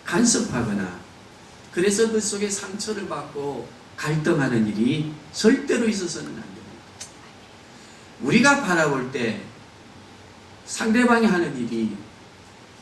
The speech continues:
기관과 구역과 부서들이 하는 일이 우리 교회 안에 마음에 들지 않을 때가 있습니다.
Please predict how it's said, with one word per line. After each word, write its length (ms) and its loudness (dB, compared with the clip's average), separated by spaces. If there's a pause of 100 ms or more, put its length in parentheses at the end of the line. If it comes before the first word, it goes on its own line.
(140)
기관과 680 4
구역과 560 0
부서들이 480 -4
하는 280 -8
일이 400 -6 (560)
우리 220 0
교회 220 2
안에 200 -2
마음에 400 0
들지 240 0
않을 240 -6
때가 180 -8
있습니다. 440 -10